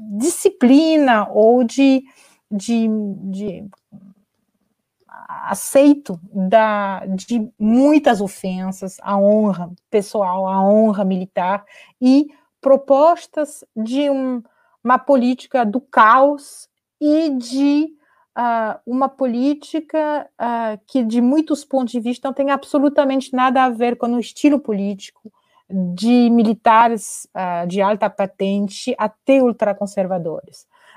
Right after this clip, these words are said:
Então, eu acho que tem incoerências, mas o que mantém a coisa junto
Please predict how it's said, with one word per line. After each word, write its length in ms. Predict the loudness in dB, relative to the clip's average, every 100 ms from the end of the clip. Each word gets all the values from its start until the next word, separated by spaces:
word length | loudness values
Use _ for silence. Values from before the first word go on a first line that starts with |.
| -6
Então, 220 | 0 2
eu 140 | 6 6
acho 240 | 4 0
que 80 | -4
tem 380 | 2 2 2 0
incoerências, 840 | 0 0 0 -6 -10 -12 -12 -8
mas 260 | -4 -4 -6
o 80 | -12
que 160 | -4 0
mantém 680 | 2 0 -4 0 2 2 0
a 60 |
coisa 420 | 0 0 2 0
junto 580 | -2 -4 -4 -4 -8 -14